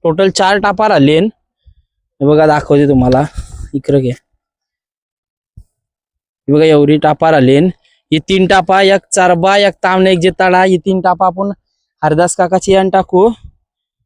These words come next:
आणि जो चौथा टाप आहे ना, तो नेऊ खावाला घरा. ही करपाल दिलंय सत्तूने आपल्याला खावाला, जिवंतच आहे. तुम्हाला वाटलं मेलं, ही बघा, मला दाखवते बघा.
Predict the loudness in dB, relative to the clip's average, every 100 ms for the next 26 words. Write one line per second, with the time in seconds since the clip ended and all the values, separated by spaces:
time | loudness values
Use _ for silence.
0 | -20 _ -4 -2 0 0 0 0 -4 -6
1 | -4 -6 -10 -14 -6 -2 -2 -2 -2 -2
2 | 0 0 2 0 -2 _ _ _ _ _
3 | _ _ _ _ -4 0 2 0 -2 -2
4 | 0 0 0 0 0 -2 -6 _ _ _
5 | _ _ _ _ _ _ -10 -6 -2 -2
6 | -2 -2 0 0 0 -2 -6 -4 -2 -2
7 | -2 -4 -4 -4 -2 0 2 2 2 2
8 | 0 0 0 0 0 0 0 2 2 2
9 | 2 0 0 -2 -2 -2 -4 -2 0 -2